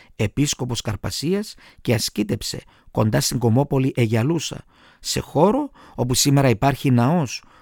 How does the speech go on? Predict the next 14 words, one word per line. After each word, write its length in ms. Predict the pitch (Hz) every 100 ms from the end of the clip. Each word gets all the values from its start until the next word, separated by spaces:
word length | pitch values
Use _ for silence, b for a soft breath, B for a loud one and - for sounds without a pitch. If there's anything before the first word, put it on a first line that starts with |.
| b
του 80 | 127
δεκάτου 320 | 117 131 123
τετάρτου 420 | 110 107 127 -
αιώνος, 500 | 123 127 104 101 - -
αφιερωμένος 920 | - 117 123 110 107 107 156 208 240 -
στο 260 | - - 139
όνομά 360 | 131 113 98
του. 120 | - - B B B B B
Πλησίον 440 | 117 110 - 202 208
του 60 |
Ιερού 180 | 156 160
Προσκυνήματος 840 | 170 165 - 123 175 196 220 240 -
υπάρχει 460 | 113 139 143 165
αγίασμα 640 | 117 104 175 156 107 110